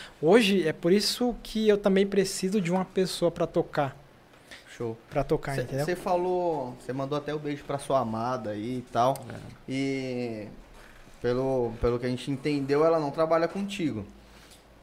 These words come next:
Speaker 2: Mas, mano, o que que você consegue, sei lá, dar de, não sei se é dica, mas sei lá, mano, porque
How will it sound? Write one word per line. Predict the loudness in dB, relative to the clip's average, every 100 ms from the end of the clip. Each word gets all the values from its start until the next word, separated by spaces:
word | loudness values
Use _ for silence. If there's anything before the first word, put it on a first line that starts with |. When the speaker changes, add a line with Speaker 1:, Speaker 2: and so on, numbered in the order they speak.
| -20 -20 -8
Speaker 2:
Mas, | 4 6 8 6 4 -2
mano, | 0 2 2 0 -6 -8 -12
o |
que | -10 -10
que | -6
você | -6
consegue, | -4 -6 -4 -6 -2 -2 -4
sei | -6 -4
lá, | 0 0
dar | 0 -6
de, | -6 -10 -10 -14 -18 -20 -20 -20 -20 -20 -20 -14 -12
não | -10
sei | -8 -6
se | -4
é | -6
dica, | -6 -10 -8 -4
mas | -4 -4
sei | -4
lá, | 0 0
mano, | -2 -6 -10 -10
porque | -8 0 0 0